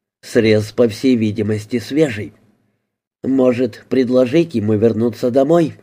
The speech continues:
поинтересовалась Трой и тут же сама себя дернула. «Нет, глупости говорю». «Его могут вызвать на повторное дознание,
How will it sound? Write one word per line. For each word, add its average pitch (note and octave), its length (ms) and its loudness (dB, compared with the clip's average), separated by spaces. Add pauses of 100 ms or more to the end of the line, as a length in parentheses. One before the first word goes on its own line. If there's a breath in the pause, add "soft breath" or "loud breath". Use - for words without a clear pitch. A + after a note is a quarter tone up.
(300 soft breath)
поинтересовалась G#2+ 960 0
Трой D3 380 2 (440 soft breath)
и A#2+ 160 0
тут F#2+ 240 -6
же G#2+ 160 0
сама G#2 320 -2
себя A#2+ 320 0
дернула. B2+ 520 -2 (520)
«Нет, C#3 480 0
глупости C3+ 640 -2
говорю». A2 420 -2 (1160)
«Его A2+ 420 4
могут C3 360 2
вызвать B2 500 2 (100)
на A2 180 -2
повторное A2 640 0
дознание, B2+ 680 0